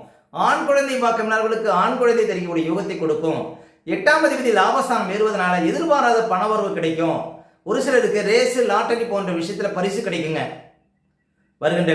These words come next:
மே மாசம் பதினாலு தேதியிலிருந்து, அதாவது ரெண்டாயிரத்தி இருபத்தைந்து மே மாசம் பதினாலு தேதியிலிருந்து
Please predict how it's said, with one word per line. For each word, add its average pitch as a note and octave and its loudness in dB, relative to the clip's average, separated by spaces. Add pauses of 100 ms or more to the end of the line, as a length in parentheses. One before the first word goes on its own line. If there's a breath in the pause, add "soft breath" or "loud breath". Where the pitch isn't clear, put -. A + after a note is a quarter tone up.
மே G#3 0
மாசம் A3 0
பதினாலு A3 0
தேதியிலிருந்து, G3 2
அதாவது G#3+ 0
ரெண்டாயிரத்தி G#3 0
இருபத்தைந்து G3 -2 (120)
மே F#3 -2 (120)
மாசம் F3+ -4
பதினாலு G3 0 (100)
தேதியிலிருந்து F#3 0